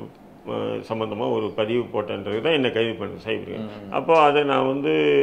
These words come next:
Speaker 1: Facebook, Twitter இதை பயன்படுத்துறேன்.
Speaker 2: இந்த போன்ல தான் போட்டிருப்பீங்க.
Speaker 1: அப்போ இந்த போன்ல, அப்போ இந்த phone பண்ணேன். அப்போ இந்த போனை அவங்க வாங்கின காவல்துறை என்னுடைய போன்ல ஆயிரம் விஷயம் இருக்கலாம். Personal, நான் ஒருத்தனை திட்டினது, ஒருத்தன் என்னை திட்டினது,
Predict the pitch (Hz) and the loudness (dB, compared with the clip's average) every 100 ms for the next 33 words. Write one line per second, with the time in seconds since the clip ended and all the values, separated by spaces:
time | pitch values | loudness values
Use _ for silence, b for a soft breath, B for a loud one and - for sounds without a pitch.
0 | 139 - - 143 143 139 127 - 131 131 | 2 -2 -2 4 4 2 -6 -2 0 2
1 | 131 127 127 - - 117 117 117 117 117 | 0 0 -2 -2 -2 -2 2 0 0 -4
2 | 110 113 120 - 170 160 113 147 143 127 | -2 0 2 4 4 4 2 2 0 -2
3 | 117 117 147 160 156 139 143 143 139 151 | 0 4 4 4 4 2 2 0 0 0
4 | 156 147 120 113 127 107 95 85 - 117 | 0 2 2 2 -2 -2 -4 -6 -4 -2
5 | 135 143 131 - 165 185 170 139 117 107 | 0 2 2 0 0 2 2 0 2 2
6 | 120 131 117 101 107 104 87 85 101 120 | 2 0 -2 2 2 0 -6 -6 -4 -2
7 | 127 - B B B - 135 139 151 156 | -2 -6 B B B 2 4 4 2 0
8 | 151 147 139 165 180 175 180 147 139 170 | 2 2 2 0 0 4 4 6 4 4
9 | 175 151 143 180 160 131 113 - 131 - | 4 0 0 2 2 0 0 2 0 0
10 | 147 107 - - - 113 123 123 120 113 | -2 -2 -4 -16 -10 -2 0 0 -2 -2
11 | 120 110 117 113 117 110 110 123 123 131 | -6 -6 -8 -6 -6 -4 -2 -2 0 -2
12 | 117 120 117 - 113 127 117 110 104 | 0 -2 -4 -6 -10 -4 -4 -4 -6